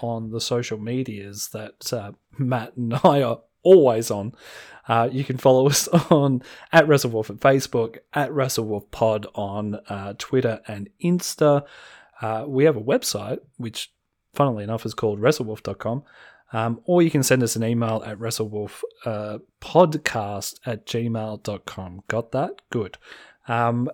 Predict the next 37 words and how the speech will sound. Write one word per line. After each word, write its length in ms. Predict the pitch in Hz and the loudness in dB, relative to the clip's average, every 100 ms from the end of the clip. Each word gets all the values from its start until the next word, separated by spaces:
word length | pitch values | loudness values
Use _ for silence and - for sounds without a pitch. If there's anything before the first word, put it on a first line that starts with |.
| _ _ | _ _
if 220 | 175 185 175 | -2 -2 0
you 260 | 165 170 | -2 -2
can 440 | - 156 143 143 139 131 | -2 2 2 2 -2 -6
rate 400 | 123 135 147 139 | 0 4 4 2
and 180 | 127 120 | -2 -2
review 460 | 113 127 139 143 | -4 -4 -2 -2
us, 460 | 143 127 120 - - - | -2 -2 -2 -4 -6 -8
uh, 320 | 113 107 104 | -8 -8 -10
wherever 440 | 110 120 175 240 | -6 2 4 4
you 80 | 123 | 2
can, 300 | - 131 139 | -4 -2 0
but 160 | 143 131 | 0 0
most 220 | 143 139 | -2 -2
importantly, 480 | 120 120 117 110 110 | -4 -4 -4 -8 -10
sort 220 | - 110 | -10 -12
of 100 | 110 | -12
like 160 | 110 107 - | -14 -16 -12
Apple, 440 | 131 - 160 190 | -12 -4 -2 -2
if 80 | 143 | -8
you 160 | 127 143 | -10 -10
do 160 | 170 | -8
it 80 | 165 | -8
on 180 | 165 160 | -8 -10
Apple, 280 | 165 190 170 | -10 -10 -10
that'd 140 | 151 | -10
be 80 | 147 | -12
great. 300 | 160 160 170 | -6 -4 -4
iTunes, 520 | 160 151 - 165 160 139 | -4 -6 -6 -10 -6 -6
Apple 160 | 156 | -6
Podcasts, 480 | 156 160 - 165 - | -6 -6 -4 -8 -6
whatever 200 | 151 147 | -6 -6
they're 100 | 147 | -6
called 260 | 151 151 151 | -2 -2 -2
now. 200 | 160 175 - - - - _ | -4 -6 -18 -20 -20 -20 _
That 180 | 131 120 | -4 -2
helps 300 | 147 139 - | 0 0 0
with 220 | 135 120 | -4 -4